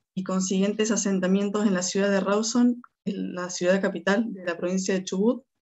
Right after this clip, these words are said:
El caso se llama, eh, el caso de Chacra ocho, futuro barrio, proceso de relocalización.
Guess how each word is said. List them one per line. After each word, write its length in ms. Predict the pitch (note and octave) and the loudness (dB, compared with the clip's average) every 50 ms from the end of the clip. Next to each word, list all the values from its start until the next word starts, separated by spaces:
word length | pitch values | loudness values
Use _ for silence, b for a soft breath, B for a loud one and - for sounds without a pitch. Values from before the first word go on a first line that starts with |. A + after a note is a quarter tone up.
| b b b b b b b b b _ _ - | b b b b b b b b b _ _ 0
El 60 | - | 2
caso 320 | G3 G#3 G#3 - G#3+ G#3+ | 2 2 4 2 2 0
se 180 | G#3 - - F#3 | 2 0 0 0
llama, 680 | F#3 - G#3 G#3 G#3 G#3 G#3 G3+ G3 F#3+ F#3 F3+ F3 F3 F#3 - _ | 2 2 2 2 2 2 0 0 0 0 0 0 -2 -4 -8 -10 _
eh, 280 | - F3+ F3 E3+ E3+ E3+ | -4 -2 -2 -2 -2 -4
el 120 | E3+ E3 | -6 -4
caso 280 | - F#3+ - - A#3 F#3+ | -2 -2 -2 0 0 0
de 80 | F#3+ | 0
Chacra 320 | F#3+ - G#3 G#3 G#3 G3 G3 | 0 0 0 0 2 0 0
ocho, 320 | G#3 G3+ - A#3+ A3+ - | 0 0 0 -2 -4 -4
futuro 420 | - - - - - _ _ - F#3+ | -10 -10 -10 -10 -12 _ _ -2 0
barrio, 240 | G3 G#3 A3+ A3+ A3+ | 0 0 0 0 -2
proceso 340 | G3 F#3 F#3+ F#3+ F#3 G3 | -2 -6 -6 -8 -8 -4
de 60 | F#3+ F3+ | -4 -4
relocalización. 680 | F3 F3+ - D#3 E3 E3 - - - - D3+ - D#3 | -6 -6 -8 -8 -8 -8 -10 -14 -10 -10 -10 -10 -10